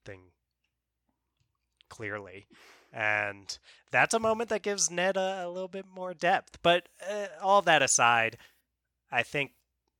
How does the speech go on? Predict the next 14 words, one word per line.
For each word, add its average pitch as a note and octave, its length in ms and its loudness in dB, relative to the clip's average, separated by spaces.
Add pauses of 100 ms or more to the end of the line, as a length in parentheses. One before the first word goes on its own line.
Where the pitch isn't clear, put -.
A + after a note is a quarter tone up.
(520)
what's, - 520 -2 (280)
what's C#3+ 260 -6
most C3 240 -4
incredible A2 380 -8
about G2+ 300 -8
Ned G#2 200 -8
Stark G2 480 -8
is F#2+ 580 -12 (520)
this G#2 260 -6
piece G2 520 -2
that F#2 240 -14
he, F2+ 400 -20
he A2 160 -14
changed G#2+ 720 -8